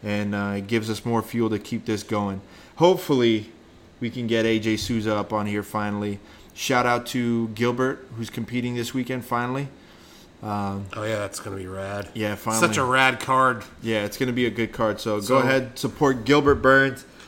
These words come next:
Speaker 1: Check
Speaker 2: support
Speaker 1: out
Speaker 2: Al-
Speaker 1: Kasai.
Speaker 2: you know what? Fuck that. Fuck every, or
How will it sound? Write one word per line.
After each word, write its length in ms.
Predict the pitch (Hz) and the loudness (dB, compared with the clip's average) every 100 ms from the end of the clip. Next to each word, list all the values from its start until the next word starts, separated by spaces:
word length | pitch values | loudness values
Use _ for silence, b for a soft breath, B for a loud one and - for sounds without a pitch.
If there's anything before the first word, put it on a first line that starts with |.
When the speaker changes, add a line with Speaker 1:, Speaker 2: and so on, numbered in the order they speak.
| B | B
Speaker 1:
Check 220 | - 147 190 | 2 2 6
Speaker 2:
support 240 | 196 180 | 8 10
Speaker 1:
out 60 | 135 | 8
Speaker 2:
Al- 80 | 165 | 8
Speaker 1:
Kasai. 440 | 131 135 135 - | 6 4 2 0
Speaker 2:
you 100 | 196 | 2
know 100 | 208 | 4
what? 200 | 202 196 | 4 2
Fuck 240 | - 196 196 | 2 2 2
that. 220 | 180 - | 0 0
Fuck 280 | - 180 - | 0 2 2
every, 300 | 160 175 170 135 | 2 4 4 2
or 280 | 139 139 123 | 2 4 4